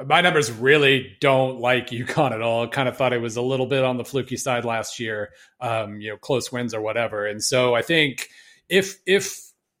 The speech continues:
we start there and see that S P Plus has it, like, twenty-five points for N C State, and then we factor in the fact that Brennan Armstrong and Robert Anae seem to need each other a little bit. They seem to bring <laughs> out the best in each other to some degree.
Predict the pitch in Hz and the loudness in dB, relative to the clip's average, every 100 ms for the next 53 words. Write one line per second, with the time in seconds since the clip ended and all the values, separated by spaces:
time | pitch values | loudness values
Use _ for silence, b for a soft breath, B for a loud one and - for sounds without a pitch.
0 | - 175 - 147 156 - 180 190 185 147 | -20 -20 -14 -6 -2 4 6 6 6 6
1 | 127 131 120 - 139 131 131 139 135 - | 6 2 0 0 0 0 -4 -4 -2 -2
2 | 143 143 127 143 127 113 107 - 165 151 | -2 0 2 2 0 -4 -6 -6 -4 -2
3 | 135 135 123 - 131 117 - 117 110 - | 0 0 0 -2 -6 -4 -6 -8 -8 -10
4 | 107 - 104 95 90 _ b b b 131 | -8 -8 -8 -10 -12 _ b b b -4
5 | 143 170 175 165 160 156 - - 170 175 | -2 0 2 4 4 2 -2 0 2 4
6 | 185 185 165 170 170 175 170 135 147 156 | 0 0 0 2 2 2 0 0 -2 -2
7 | 180 156 160 - 165 156 143 127 151 147 | 0 0 -2 0 2 2 0 -2 0 0
8 | 131 143 139 165 147 120 143 151 117 135 | 0 0 0 -6 -8 -6 -6 -6 -4 -2
9 | 113 104 107 107 104 104 104 - 117 - | -2 -4 -6 -6 -8 -6 -8 -6 -6 -4
10 | 120 120 123 - 151 - 147 - 156 - | -4 -2 -2 0 -2 -2 -10 -2 0 0
11 | 156 123 - 127 110 104 - 117 101 98 | -4 -4 -4 -4 -6 -6 -4 -4 -6 -2
12 | 131 135 113 | 2 2 0